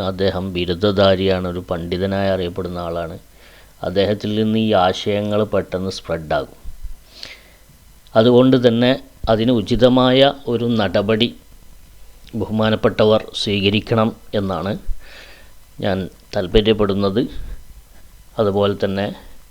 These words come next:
ഇത്തരം വിഷയങ്ങളിലൊക്കെ ദാറുൽ ഹുദ അടിയന്തരമായിട്ട് ഒരു നല്ല ഒരു നിലപാട് കൈക്കൊണ്ടിട്ട് സമസ്തയുമായി കൂടിയാലോചിച്ച് വളരെ നല്ല രീതിയിൽ ഈ സമൂഹത്തിൽ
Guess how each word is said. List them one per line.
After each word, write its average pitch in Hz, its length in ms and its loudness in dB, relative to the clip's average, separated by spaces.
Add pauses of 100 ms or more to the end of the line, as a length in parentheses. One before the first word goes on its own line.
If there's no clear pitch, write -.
(400)
ഇത്തരം 113 280 2
വിഷയങ്ങളിലൊക്കെ 110 840 2 (340)
ദാറുൽ 98 300 2
ഹുദ 104 140 0 (220)
അടിയന്തരമായിട്ട് 110 1040 2 (720)
ഒരു 92 160 0 (600)
നല്ല 110 340 2
ഒരു 127 340 2
നിലപാട് 104 480 2
കൈക്കൊണ്ടിട്ട് 92 600 -2 (600)
സമസ്തയുമായി 101 720 2 (100)
കൂടിയാലോചിച്ച് 92 960 2 (1040)
വളരെ 98 360 8 (420)
നല്ല 110 420 6
രീതിയിൽ 110 440 4 (560)
ഈ 85 220 0 (120)
സമൂഹത്തിൽ 98 580 2